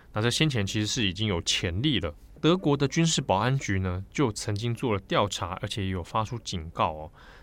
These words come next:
在二零二零年的一月的时候，那就说过去的记录里面就有发现，比如说在二零一九年，K S K的内部里面至少已经知道有六百人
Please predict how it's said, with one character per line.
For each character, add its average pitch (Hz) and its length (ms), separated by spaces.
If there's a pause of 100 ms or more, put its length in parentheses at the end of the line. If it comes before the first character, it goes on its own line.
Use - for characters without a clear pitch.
在 123 180
二 156 100
零 120 140
二 135 40
零 120 140
年 95 160
的 95 80
一 127 140
月 123 140
的 92 100
时 - 160
候， 92 220 (120)
那 95 100
就 101 140
说 98 420 (440)
过 190 180
去 175 140
的 127 100
记 139 180
录 131 120
里 90 120
面 95 200
就 110 140
有 85 60
发 117 280
现， 110 260 (400)
比 110 120
如 127 140
说 170 200
在 165 200
二 240 160
零 135 200
一 180 140
九 90 280
年 85 320 (460)
，K 190 260
S - 140
K 160 120
的 123 100
内 120 200
部 104 220
里 82 160
面 90 300 (180)
至 185 160
少 90 320
已 98 80
经 107 160
知 107 160
道 95 260 (360)
有 92 220
六 131 260
百 87 200
人 87 160